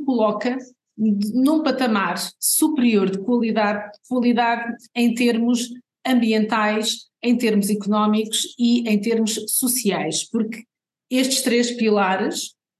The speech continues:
o económico, o ambiental e o social, são os três pilares do desenvolvimento sustentável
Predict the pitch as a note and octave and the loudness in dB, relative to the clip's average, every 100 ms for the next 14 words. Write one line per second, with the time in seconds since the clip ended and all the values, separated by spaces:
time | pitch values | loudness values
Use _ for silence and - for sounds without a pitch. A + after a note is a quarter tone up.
0 | _ G#3+ G#3 G3+ G#3 A3+ A3+ G#3 G3+ G3+ | _ 0 0 2 2 2 4 2 0 0
1 | G#3 G3+ G3+ G3+ G3+ F3+ F3+ F#3 G#3+ - | 0 0 0 0 0 0 0 -2 -2 -2
2 | A#3 A3 A3+ C#4 - - - - C#4+ C#4+ | 0 0 0 -2 -6 -14 -8 -2 0 0
3 | - A3+ A3+ A#3+ G#3+ A3 G#3+ A#3 A#3 A#3 | -2 -4 -2 0 2 2 2 2 2 0
4 | G#3 F3+ F3+ G#3 F3 F#3 - - A3+ A3+ | 0 0 0 0 0 -4 -6 -4 -4 0
5 | A3 A3+ B3+ | 0 0 -4